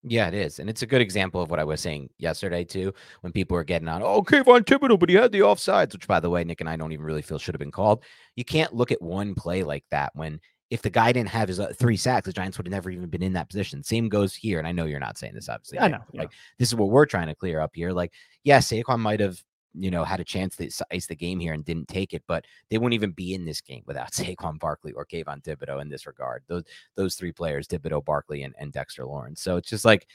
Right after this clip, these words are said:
Speaker 1: it is weird, though. It does suck to see 'cause you're right. If he just powers through that, that cut and gets vertical, that's probably an easy first down for him.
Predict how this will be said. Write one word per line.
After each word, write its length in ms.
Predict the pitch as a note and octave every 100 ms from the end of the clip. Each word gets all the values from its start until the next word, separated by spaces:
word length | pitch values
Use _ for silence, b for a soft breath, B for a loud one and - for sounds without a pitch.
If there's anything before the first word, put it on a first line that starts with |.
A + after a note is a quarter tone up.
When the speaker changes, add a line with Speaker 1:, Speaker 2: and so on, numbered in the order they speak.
| b b b _ -
Speaker 1:
it 140 | B2+
is 160 | C3+ A#2
weird, 260 | A#2+ A2
though. 180 | E2+ D#2+ -
It 80 |
does 180 | - G2+
suck 260 | - G#2 -
to 100 | D#2+
see 240 | - F2
'cause 160 | D#2 F2
you're 180 | E2+ E2+
right. 240 | G2 F2+
If 80 | D#2+
he 80 | F#2+
just 200 | F#2+ - -
powers 400 | G2+ G#2 F2+ -
through 160 | G2+
that, 180 | F2+ D2+ -
that 180 | E2+ - _
cut 260 | G2+ E2 -
and 100 | D#2
gets 180 | D#2+ D2+
vertical, 460 | E2 F2+ D2 D2
that's 240 | C#2+ D#2 - _ _
probably 360 | - E2+ F2+ D#2+
an 80 | D#2
easy 240 | F2 C#2+
first 260 | - D2+ -
down 220 | D2+ D#2+
for 100 | B1
him. 160 | D2